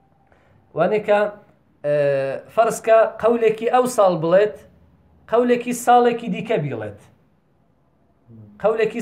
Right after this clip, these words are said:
ساڵی بەعدی بیڵێت. مەسەلەن قەولێکی ساڵی نەوەد و پێنجی بڵێ، قەولێکی ساڵی نەوەد و شەش بیڵێت. وانە ئەوە معلومە، ئێ، ئەو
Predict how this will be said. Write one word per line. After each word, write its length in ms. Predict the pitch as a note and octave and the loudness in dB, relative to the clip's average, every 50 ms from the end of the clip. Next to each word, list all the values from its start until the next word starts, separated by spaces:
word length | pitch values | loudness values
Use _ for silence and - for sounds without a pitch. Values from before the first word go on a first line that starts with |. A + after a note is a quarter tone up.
| - - | -2 2
ساڵی 280 | A#3 A#3 A#3 A#3 A#3 F#3 F3 | 4 4 4 2 0 2 2
بەعدی 320 | G3 F3+ F3+ F3+ F#3+ G#3 E3+ C3+ | 2 4 4 0 -2 -4 -6 -6
بیڵێت. 360 | C3 A#2+ G#2 G#2 G2 G2 - - _ _ _ _ _ _ - - - - - - | -8 -8 -8 -10 -10 -12 -16 -20 _ _ _ _ _ _ -20 -20 -20 -20 -20 -20
مەسەلەن 240 | C#3+ - A3 A3+ A3 - | -8 -2 -2 -2 0 0
قەولێکی 400 | A#3+ A#3+ B3 A#3+ A3+ A3 - G#3+ - - | -2 -2 -2 -2 -4 -4 -6 -8 -8 -2
ساڵی 360 | - A#3 A3+ A3+ G#3+ G3 F3 D#3 B2+ - - - - - - _ _ _ - - - C#3 D#3+ F3+ | 2 2 2 2 2 0 -2 -4 -4 -10 -16 -20 -20 -20 -20 _ _ _ -20 -18 -12 -6 -2 -2
نەوەد 280 | F#3+ G3 G3 F#3+ - | 0 0 0 -2 -2
و 80 | G#3 G3+ - | -4 -4 -4
پێنجی 340 | - B3+ B3+ B3 F3+ E3+ G3 E3 | -6 -6 -4 -4 -4 -4 -4 -4
بڵێ، 180 | F3 F3+ G3 G#3+ G#3+ G#3+ - | -2 2 2 2 2 0 -2
قەولێکی 380 | A#3 B3 B3 A#3+ A#3 A#3+ A#3+ - - | -2 -2 0 -2 -4 -6 -8 -4 0
ساڵی 260 | B3 A#3 A#3+ A#3 A#3 A3+ | 2 2 2 2 0 -2
نەوەد 220 | A3 G#3+ G#3 G3+ F3 | 0 0 0 -2 -4
و 60 | G3+ F#3 - | -6 -6 -2
شەش 160 | A#3 G#3+ E3 C#3+ B2+ | 0 0 -2 -2 -8
بیڵێت. 360 | B2+ B2 A2+ G#2+ G2+ G2 - - - _ _ _ _ _ _ _ _ _ - | -10 -10 -8 -8 -10 -10 -12 -18 -20 _ _ _ _ _ _ _ _ _ -4
وانە 300 | C#3+ F3 G3 G3 G3 G3+ G#3 G3+ - - - _ _ - | -4 -4 0 0 0 0 0 -2 -6 -14 -20 _ _ 0
ئەوە 140 | F#3+ A3 A#3 A3+ | 0 0 2 2
معلومە، 440 | A3 G#3 A3+ A#3 C4 B3+ B3 A#3+ B3 C4+ C4 - - - _ _ - - - _ | 2 2 2 0 -2 0 2 2 2 0 -2 -6 -16 -20 _ _ -20 -20 -10 _
ئێ، 100 | C#3+ D3 D3+ D3+ D3+ D3 D3 D3 C#3+ - - - | 0 2 2 4 4 4 4 2 0 -2 0 2
ئەو 120 | A3 B3 | 2 2